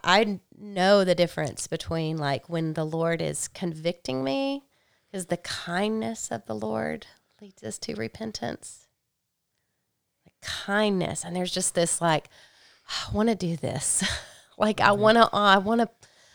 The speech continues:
Speaker 1: I wanna do this. Like, not like, "I have to do this," you know, but this,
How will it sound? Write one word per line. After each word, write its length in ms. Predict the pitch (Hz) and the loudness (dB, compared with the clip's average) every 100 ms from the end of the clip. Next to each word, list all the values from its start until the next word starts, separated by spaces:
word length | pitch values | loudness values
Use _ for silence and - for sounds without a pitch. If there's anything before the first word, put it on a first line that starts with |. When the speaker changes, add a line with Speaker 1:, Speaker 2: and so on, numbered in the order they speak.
| _ | _
Speaker 1:
I 60 | - - | -16 -4
wanna 340 | 196 254 269 | 6 8 8
do 220 | 226 190 | 6 4
this. 480 | 156 123 170 - - | 4 0 0 0 2
Like, 240 | 170 156 - | 4 2 2
not 320 | 208 208 - | 4 6 4
like, 260 | 170 156 - | 2 2 0
"I 120 | 135 | -6
have 420 | 127 - 147 147 | -6 -4 -4 -4
to 80 | - | -4
do 180 | 139 143 | -4 -2
this," 500 | 151 151 151 - - - - - - - - _ _ | -2 -4 -4 -4 -6 -10 -20 -20 -20 -20 -20 _ _
you 140 | 180 | 0
know, 420 | 170 147 151 151 - | 2 2 0 -2 -2
but 300 | 170 160 147 | 0 0 2
this, 480 | 175 160 - - | 2 2 -2 -6